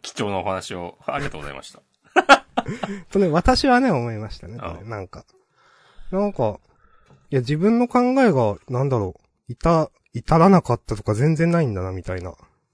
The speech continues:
Speaker 1: うん。
Speaker 2: うん。一方的になんかね、いや、す-、バカでしょって言って、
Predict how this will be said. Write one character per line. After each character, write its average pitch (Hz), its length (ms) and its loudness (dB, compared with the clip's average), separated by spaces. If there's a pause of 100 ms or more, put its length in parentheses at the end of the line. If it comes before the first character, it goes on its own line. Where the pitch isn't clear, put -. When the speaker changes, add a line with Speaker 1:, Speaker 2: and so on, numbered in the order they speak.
(280)
Speaker 1:
う 151 60 -8
ん。 85 300 -10 (1120)
Speaker 2:
う 113 120 -4
ん。 92 340 -6 (2750)
一 131 120 -8 (100)
方 170 180 0
的 175 240 0
に 165 340 0 (260)
な 143 120 -2
ん 131 100 -2
か 95 140 -6
ね、 95 220 -6 (300)
い 117 40 -8
や、 113 80 -2
す-、 - 240 -14
バ 135 120 0
カ 151 140 -2
で 131 100 2
し - 120 -4
ょ 110 40 -4
っ - 20 -8
て - 60 -20 (100)
言 92 100 -6
っ - 20 -14 (540)
て、 - 40 -18